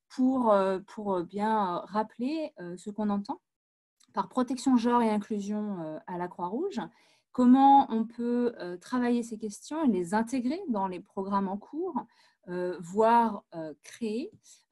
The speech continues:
euh, des activités, euh, des services. Et puis, c'est également aussi, euh, l'enjeu de répondre,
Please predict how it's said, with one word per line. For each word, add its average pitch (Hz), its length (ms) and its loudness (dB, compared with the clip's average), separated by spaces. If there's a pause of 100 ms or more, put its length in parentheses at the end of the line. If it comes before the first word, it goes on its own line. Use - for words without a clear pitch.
euh, 165 280 -2
des 170 600 -2
activités, 190 560 -12 (640)
euh, 175 260 -6
des 180 140 -6
services. 214 680 -6
Et 226 140 0
puis, 285 260 -6
c'est 254 300 -8
également 247 380 2
aussi, 269 680 -4
euh, 185 440 -8
l'enjeu 220 600 -2
de 180 140 -6
répondre, 196 720 -4